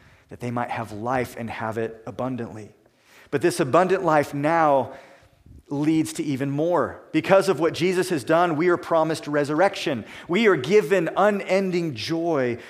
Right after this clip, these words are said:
with Christ in the eternal kingdom. We are granted an inheritance, an eternal inheritance in the new heaven and the new earth.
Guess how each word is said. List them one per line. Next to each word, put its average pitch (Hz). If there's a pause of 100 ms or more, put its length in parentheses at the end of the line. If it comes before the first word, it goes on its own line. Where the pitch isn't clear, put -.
with 202
Christ 165
in 143
the 151
eternal 156
kingdom. 123 (260)
We 165
are 190
granted 180
an 165
inheritance, - (1300)
an 143
eternal 190
inheritance 139
in 127
the 120
new 143
heaven 127 (360)
and 120
the 120
new 123
earth. -